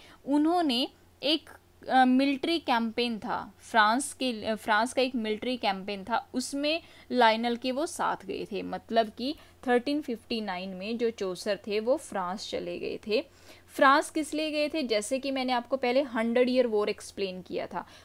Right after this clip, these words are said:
उस टाइम पे फ्रांस के और इंग्लैंड के बीच में हंड्रेड ईयर वॉर चल रहा था। So, इसीलिए जो, अम, अ, जो ये थे चौसर थे, इनको मिलिट्री कैंपेन पे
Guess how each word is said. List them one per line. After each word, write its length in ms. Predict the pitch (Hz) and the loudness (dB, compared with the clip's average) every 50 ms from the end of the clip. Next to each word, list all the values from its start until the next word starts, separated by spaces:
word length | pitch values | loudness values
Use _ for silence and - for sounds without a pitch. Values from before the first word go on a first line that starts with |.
| - - | -10 -4
उस 300 | 233 311 349 - - - | -2 -2 -2 -2 -2 0
टाइम 280 | 285 247 240 240 233 | 0 2 2 0 -2
पे 240 | 226 - 247 254 294 | -2 0 0 0 0
फ्रांस 560 | 339 - - 240 220 208 202 214 254 269 - | -2 -6 -2 0 2 2 2 0 -2 -4 -6
के 200 | - - 302 311 | -4 -4 -2 -2
और 280 | - - - 262 262 - - | -2 0 0 0 0 0 -2
इंग्लैंड 560 | - 233 240 226 214 208 202 202 226 254 269 | -4 -2 0 2 4 4 4 4 4 2 0
के 140 | 262 - 269 | -2 -2 -4
बीच 280 | 226 220 214 202 - 226 | -4 -4 -6 -6 -6 -6
में 220 | 226 247 277 320 - - - - - - 262 | -4 -4 -4 -4 -6 -10 -20 -20 -8 -2 0
हंड्रेड 380 | 247 247 240 240 247 247 254 | 2 2 2 2 2 2 2
ईयर 200 | 254 254 247 240 | 2 0 0 0
वॉर 260 | 240 208 202 202 214 | -2 0 0 0 -2
चल 220 | 214 - - 190 185 | -2 -4 -6 -4 -4
रहा 300 | 185 180 185 175 175 175 | -4 -4 -4 -4 -4 -6
था। 260 | - - 180 180 185 - - - - - - | -6 -6 -8 -8 -8 -10 -16 -20 -20 -18 -8
So, 180 | - - 339 - - | -4 -2 -2 -2 -2
इसीलिए 580 | 262 262 - - 320 311 285 262 247 240 247 262 | -2 -4 -2 -2 0 0 0 0 0 -2 -2 -4
जो, 300 | 226 233 254 269 277 277 | -4 -4 -2 -2 -2 -2
अम, 680 | 247 - - 226 226 220 214 214 214 208 202 196 185 - 269 226 - _ _ _ _ - - _ - - _ _ - - - - | -2 0 2 2 4 4 4 4 4 2 0 -4 -8 -12 -16 -18 -20 _ _ _ _ -20 -20 _ -20 -20 _ _ -18 -16 -8 -4
अ, 300 | 196 208 202 202 202 202 | 0 2 4 4 2 2
जो 560 | 202 185 226 226 220 220 214 202 185 175 - - _ _ _ _ _ - _ _ - | 2 2 4 4 6 6 6 4 2 0 -4 -10 _ _ _ _ _ -20 _ _ -10
ये 280 | - 202 190 202 196 190 | -8 -6 -2 -2 -2 -2
थे 280 | - 240 208 185 180 180 | 0 0 0 0 0 0
चौसर 520 | - - 220 208 233 - - 349 330 262 - | -2 -2 0 0 0 2 2 2 2 0 0
थे, 200 | 254 220 247 339 - - - - - - - | 0 0 0 0 -2 -8 -18 -20 -20 -8 -2
इनको 400 | - 294 294 302 - 294 269 269 | 0 0 0 2 4 6 6 6
मिलिट्री 520 | 277 269 262 277 277 277 254 302 302 320 | 6 4 4 4 2 2 0 -2 -4 -4
कैंपेन 560 | 285 - 269 233 220 220 214 - 240 247 247 233 | -2 0 0 0 0 0 -2 -2 0 0 0 0
पे 280 | - 214 240 320 453 | 2 2 2 0 -2